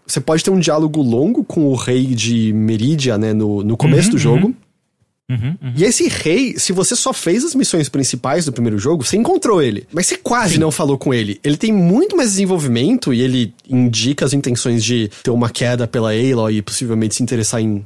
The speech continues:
Speaker 1: fazer com que ela seja a rainha dele.
Speaker 2: É, eu tomei um susto. Eu falei, "Ô, peraí, você tá me chavecando? Que
Speaker 1: Então,
Speaker 2: porra é essa?"
Speaker 1: você sabe disso se você faz missões secundárias com ele no primeiro jogo.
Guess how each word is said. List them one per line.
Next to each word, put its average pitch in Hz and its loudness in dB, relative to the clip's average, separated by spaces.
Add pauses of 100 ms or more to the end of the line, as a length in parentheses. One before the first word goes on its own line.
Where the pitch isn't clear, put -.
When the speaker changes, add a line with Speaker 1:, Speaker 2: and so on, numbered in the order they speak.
Speaker 1:
fazer 113 -2
com 113 -4
que 110 -4
ela 110 -2
seja 120 -2
a 110 -2
rainha 113 -2
dele. 110 -2
Speaker 2:
É, 403 2
eu 359 4
tomei 359 0
um 381 2
susto. 349 0
Eu - -4
falei, - 0
"Ô, 339 4
peraí, 302 0
você - -6
tá 285 -2
me 330 -4
chavecando? 285 -2
Que 285 2
Speaker 1:
Então, 208 2
Speaker 2:
porra - 2
é - 0
essa?" - -2
Speaker 1:
você 190 2
sabe 240 -2
disso 226 0
se - -4
você 233 0
faz 202 -2
missões 208 0
secundárias 190 0
com 131 -2
ele 117 0
no 113 0
primeiro 113 0
jogo. 101 -2